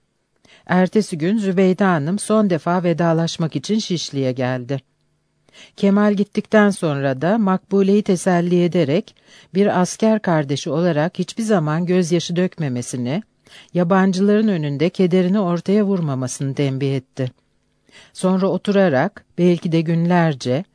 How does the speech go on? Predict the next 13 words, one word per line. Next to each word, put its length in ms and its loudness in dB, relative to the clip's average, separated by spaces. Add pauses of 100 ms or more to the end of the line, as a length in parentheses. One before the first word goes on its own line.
(320)
onun 360 0
sağ 280 0
salim 440 0
gideceği 480 0
yere 240 0
vardığını 640 -2
kendilerine 680 0
bildirecek 640 -4
olan 380 0 (300)
telefon 500 0
zilini 400 -2
beklemeye 540 -4
başladılar. 720 -6